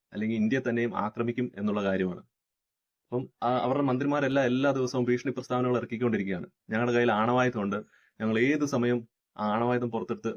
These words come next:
നിങ്ങളെ നശിപ്പിച്ച് കളയുമെന്നെല്ലാം" പറഞ്ഞ് ഭീഷണിപ്പെടുത്തിക്കൊണ്ടിരിക്കുകയാണ്. അപ്പം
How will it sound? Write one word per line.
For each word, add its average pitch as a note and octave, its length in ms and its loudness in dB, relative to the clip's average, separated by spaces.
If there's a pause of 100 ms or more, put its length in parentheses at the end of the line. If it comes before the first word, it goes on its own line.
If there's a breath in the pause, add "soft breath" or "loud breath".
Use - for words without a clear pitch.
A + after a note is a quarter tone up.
(100)
നിങ്ങളെ G#2+ 360 -2 (100)
നശിപ്പിച്ച് A#2 360 -4
കളയുമെന്നെല്ലാം" A2 480 -2
പറഞ്ഞ് A2+ 260 0 (300)
ഭീഷണിപ്പെടുത്തിക്കൊണ്ടിരിക്കുകയാണ്. C3+ 880 0
അപ്പം - 600 -10